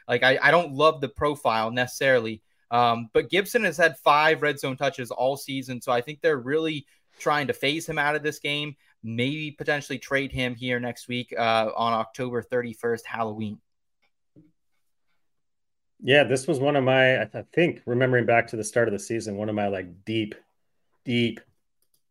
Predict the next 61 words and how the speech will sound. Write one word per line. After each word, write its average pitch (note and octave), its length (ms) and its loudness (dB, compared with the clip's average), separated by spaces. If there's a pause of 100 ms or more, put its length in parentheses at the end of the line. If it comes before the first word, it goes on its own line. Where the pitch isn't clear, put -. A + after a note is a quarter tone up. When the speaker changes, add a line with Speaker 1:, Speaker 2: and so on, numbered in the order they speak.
(180)
Speaker 2:
sleepers G2+ 640 -6
was G2 140 -12
Chris - 260 -4
Rodriguez. F#2 560 -8 (220)
He - 100 -2
did, F#3+ 200 8
he, F3 180 0
he, F3 140 -4
you - 180 -2
know, A2+ 260 2
he C#3+ 120 -4
doesn't, D3+ 340 2
he, C#3+ 200 -2
his, C3+ 280 -4
his C3 240 -2
rookie D3 240 0
profile, C3 540 4
his, A#2 160 -4
his A2+ 180 -16
college A2+ 320 2
st-, - 240 -14
st-, - 260 -20
stats G#2+ 380 -4
don't G#2+ 140 -6
jump G#2 200 -6
off G#2+ 160 -4
the - 60 -20
page. G#2 300 -4
Speaker 1:
It's F#2 80 -12
fine. A#2 220 0
Speaker 2:
You A#2 40 -8
know, F#2+ 40 -8
he's, F#2 240 -10 (120)
Speaker 1:
Yeah. B2+ 220 0
Speaker 2:
he's G#2 80 -12
low B2 160 8
draft A2+ 280 2
capital, A2+ 220 0
but B2+ 140 2
he B2+ 100 -2
did G3+ 200 6
have, F#3 200 4
there D#3+ 140 4
were, E3 100 2
there D#3 140 6
were, E3 120 8
I B2 100 0
can't E3 200 0
remember C3+ 220 2
off B2 120 -2
the - 80 -4
top G#2+ 120 -2
of A2 40 -10
my A2+ 80 -8
head, F#2 260 -8 (520)
but A#2+ 300 4
there C3+ 140 6
were C#3+ 120 6
a C3+ 60 8
few E3+ 320 6
me-, D3+ 140 4